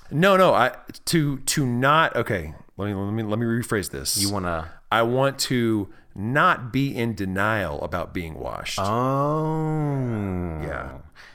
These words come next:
Speaker 2: See,
Speaker 1: It's very important. As you,
Speaker 2: it's
Speaker 1: as you get older, you just gotta, you just gotta know you're older.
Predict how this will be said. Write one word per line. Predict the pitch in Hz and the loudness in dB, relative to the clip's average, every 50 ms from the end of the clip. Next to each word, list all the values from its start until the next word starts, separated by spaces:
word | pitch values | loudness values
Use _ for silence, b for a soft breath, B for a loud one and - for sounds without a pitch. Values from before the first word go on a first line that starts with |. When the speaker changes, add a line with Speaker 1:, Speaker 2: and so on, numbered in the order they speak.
| B B B - | B B B -8
Speaker 2:
See, | - - - 214 214 208 202 202 202 196 - - | -6 -2 -2 0 0 0 -2 -2 -4 -4 -8 -10
Speaker 1:
It's | - - | -10 -4
very | 113 156 196 196 170 127 | 2 4 6 6 6 4
important. | 107 - - 139 120 90 78 80 87 | 2 2 2 2 2 0 -2 -4 -2
As | 92 98 104 113 | 0 0 2 2
you, | 127 | 0
Speaker 2:
it's | - 147 | 0 2
Speaker 1:
as | 143 156 143 | 2 2 2
you | 160 | 2
get | 147 175 170 165 | 2 4 4 6
older, | 170 180 160 160 139 | 4 4 4 4 2
you | 117 117 127 | 2 0 0
just | 127 139 - | -2 0 2
gotta, | 190 175 160 135 113 104 - - | 2 4 4 4 2 0 -2 -6
you | 117 139 | -6 -4
just | 147 185 - - | -4 -2 0 2
gotta | 226 226 202 170 | 2 2 2 2
know | 139 113 107 113 113 123 139 | 0 0 0 2 2 2 2
you're | 139 131 127 110 - | 2 2 2 2 2
older. | 98 107 113 127 151 151 156 165 151 | 2 0 0 0 0 0 0 -2 -6